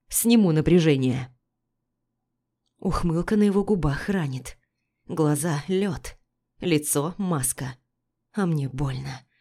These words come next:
Больно знать, что он всё это время с другими. А я...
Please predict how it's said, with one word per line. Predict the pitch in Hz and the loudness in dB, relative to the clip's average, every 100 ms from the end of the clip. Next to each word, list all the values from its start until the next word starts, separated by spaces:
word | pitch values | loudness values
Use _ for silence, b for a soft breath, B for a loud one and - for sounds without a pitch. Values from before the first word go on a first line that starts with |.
| _ _ _ _ | _ _ _ _
Больно | 220 185 180 170 156 | -4 0 0 0 -2
знать, | 147 185 180 | -2 -2 -2
что | - - | -4 -4
он | 196 180 | 0 -2
всё | - 185 | 0 0
это | 170 | 0
время | 156 180 202 | 2 2 2
с | 165 | 2
другими. | 180 190 190 214 147 127 B B B B B | 2 2 4 4 4 -2 B B B B B
А | - | 0
я... | 240 180 185 131 | 0 0 -2 -6